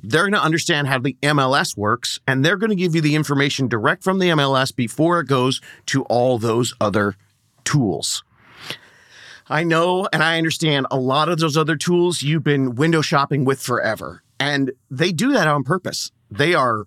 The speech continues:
so user-friendly, so easy to navigate. Um, that's because they were made to attract you and then sell your data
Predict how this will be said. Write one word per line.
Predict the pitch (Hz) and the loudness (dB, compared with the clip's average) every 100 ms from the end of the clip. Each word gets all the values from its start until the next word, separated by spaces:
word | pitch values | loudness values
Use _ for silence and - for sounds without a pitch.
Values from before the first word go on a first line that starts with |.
| - | -10
so | - 190 175 | -6 -2 -2
user-friendly, | 131 185 190 185 196 196 196 190 | 0 -2 -2 0 0 2 0 0
so | - 175 170 | -2 -2 0
easy | 160 175 160 185 | 0 0 0 -2
to | 156 156 | 0 0
navigate. | 139 156 170 170 190 - - - - - - - | 2 2 2 2 0 -4 -16 -20 -20 -20 -10 -2
Um, | 135 131 123 | 2 2 0
that's | 151 165 | 0 0
because | - 165 196 120 | -2 0 -2 0
they | 170 | 0
were | 185 170 | 2 0
made | 135 143 185 170 135 | 2 2 2 2 0
to | - 151 | -2 -2
attract | 135 - - 147 143 - - | -2 -2 -2 0 -2 -8 -12
you | 101 127 196 127 110 123 - | -6 -2 0 2 0 -4 -2
and | 208 | 2
then | 165 143 | 2 2
sell | 139 - 180 151 | -2 -2 0 0
your | 127 | -2
data | 131 143 165 135 113 | -2 0 0 2 0